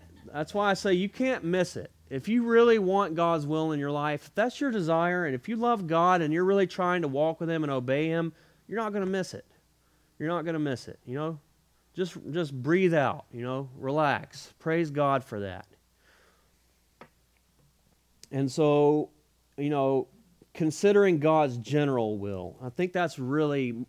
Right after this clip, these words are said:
of much more importance in our lives. I would say without question, that's of most importance. This is the main thing. And the Bible is, that's, man, the Bible is slam full of this. What is God's will for our lives,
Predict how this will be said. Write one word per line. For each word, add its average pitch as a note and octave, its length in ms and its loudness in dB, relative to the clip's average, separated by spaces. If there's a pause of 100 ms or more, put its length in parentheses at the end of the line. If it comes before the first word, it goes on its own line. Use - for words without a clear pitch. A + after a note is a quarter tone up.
(160)
of B2 160 -4
much C#3+ 320 -2
more C#3 200 -2
importance A2 680 -6
in A#2 60 -8
our G#2 140 -6
lives. G2+ 520 -10 (1500)
I C#3 120 -4
would D#3 160 0
say E3 180 4
without D3+ 280 4
question, D#3 360 0
that's C#3+ 220 -2
of B2+ 100 -4
most C3 380 -2
importance. G#2 580 -8
This D#3+ 220 -6
is D3+ 100 -6
the C3+ 60 -4
main B2+ 400 -4
thing. G2 260 -12
And G2+ 100 -8
the G#2+ 40 -8
Bible D3 580 2
is, - 240 -6
that's, - 400 0
man, C#3 280 -2
the B2+ 60 -2
Bible D3 400 2
is A#2 120 -2
slam D3 400 -4
full C#3+ 260 -2
of A#2+ 100 -4
this. A2+ 360 -4
What D#3+ 340 0 (140)
is C3 160 -4
God's C3+ 420 0
will B2+ 380 0
for A#2+ 240 -6
our A2+ 160 -2
lives, A2 420 -4